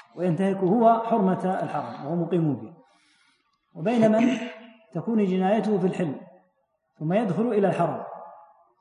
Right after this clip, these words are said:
قال: "لا تسوي بين هذا وهذا"، وذكر فيه كلام ابن عباس رضي الله عنه في التفريق، أن من وقعت منه مثل هذه الأمور في الحل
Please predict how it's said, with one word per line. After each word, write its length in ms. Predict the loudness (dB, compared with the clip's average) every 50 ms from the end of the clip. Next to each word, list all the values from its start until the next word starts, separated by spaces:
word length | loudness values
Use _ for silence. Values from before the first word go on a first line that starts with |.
| _ _ _ _ _ _ _ _ _ _ _ _ _ 2
قال: 120 | 4 6
"لا 180 | 6 6 4 4
تسوي 400 | 2 2 2 2 4 4 4 4
بين 160 | 2 0 0
هذا 280 | 2 2 2 2 2 2
وهذا"، 400 | 2 2 2 2 2 0 0 0
وذكر 400 | 0 0 0 0 0 0 0 2
فيه 280 | 2 2 2 2 0 -4 -8 -14 -16 -18 -12 -8
كلام 220 | -4 -2 0 0
ابن 120 | 0 0 -2
عباس 360 | -4 -2 -2 -4 -4 -4 -6
رضي 160 | -8 -6 -4
الله 100 | -2 -2
عنه 180 | 0 0 0 0
في 60 | -2
التفريق، 460 | -2 -2 -4 -4 -2 -4 -6 -8 -8
أن 180 | -8 -6 -4 -2
من 140 | -2 0 0
وقعت 380 | 0 2 2 2 2 2 2
منه 160 | 0 0 0
مثل 120 | 0 0 0
هذه 260 | 0 0 0 0 0
الأمور 440 | 0 0 0 0 2 0 0 -2 -4 -6 -10 -14 -16 -16 -18 -20 -20 -20 -20 -20 _ _ _ _ _ _ _ _ _ _ _ _ _ _ _ _
في 80 | _ -4
الحل 340 | -2 -2 0 -2 -2 -2